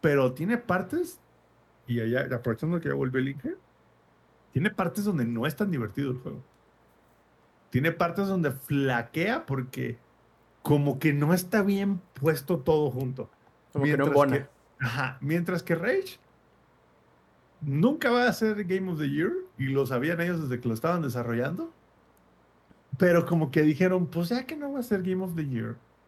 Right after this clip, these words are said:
Speaker 1: ¿pa' qué le echamos pelotas? Ponte a diez pa-, a diez pelados a desarrollar el juego, y pues lo que salga, güey", ¿no? Literal,
Speaker 2: De hecho
Speaker 1: la his-, la historia,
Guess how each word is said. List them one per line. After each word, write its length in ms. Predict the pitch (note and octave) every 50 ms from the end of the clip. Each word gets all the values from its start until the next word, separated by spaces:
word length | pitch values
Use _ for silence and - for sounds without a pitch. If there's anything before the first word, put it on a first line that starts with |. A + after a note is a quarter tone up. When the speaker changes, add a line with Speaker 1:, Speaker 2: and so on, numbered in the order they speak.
| _ _ _ _
Speaker 1:
¿pa' 200 | - C3 A#2 A2
qué 140 | - - A2+
le 120 | A2 A#2 B2
echamos 420 | B2 B2 B2 A2 A2 A#2 A#2+ A#2+
pelotas? 640 | - - C3+ C#3 D3+ - E3 - - C3+ C3 C3+ - _ _ _ _ _ _ _ _ _ _ _ _ _ _ _ _ _ _ _ _ _ _ _ _ _ _ _
Ponte 360 | - F3 G#3+ A#3 A3 A3+ A#3
a 100 | A3+ G3+
diez 280 | F3+ F3+ F#3+ G3+ G#3 F3+
pa-, 260 | - - F#3 F#3+ F#3 -
a 120 | B2+ B2+
diez 220 | C3 D3+ F3 G3+ G3+
pelados 500 | - - F#3 E3 D3+ E3 F3 F#3+ F3 C#3+
a 80 | C#3+
desarrollar 440 | C#3 A#2+ C3 B2+ B2 B2+ C3 D3 E3
el 120 | F3 E3 C#3
juego, 340 | - F#3 G#3 C4+ F4 F#4 - _ _ _ _ _ _ _ _ _ _ _ _ -
y 120 | C3 A2+
pues 240 | A2+ - A2+ A2 G#2+
lo 140 | A2+ A2 A2
que 120 | - G#2
salga, 380 | G2 A2 A2+ D3 E3 D3 B2 G#2
güey", 160 | G2 G2 G2 - _ _ _ _
¿no? 240 | C#3+ C3 E3+ - - - - _ _ _ _ _ _ _ _ _ - - - _
Literal, 400 | - C3+ C#3+ C#3+ C#3 C#3 B2+ B2
Speaker 2:
De 60 | E3+ D#3
hecho 100 | C#3 C#3+
Speaker 1:
la 100 | C3+ C3
his-, 140 | B2+ B2+ - - _ _ - - _ _ _ _
la 160 | C#3+ C3 C3+
historia, 600 | D3 C#3 C#3 F#3 G3 A3 B3+ C#4+ D#4 D4 F#3+ A#2+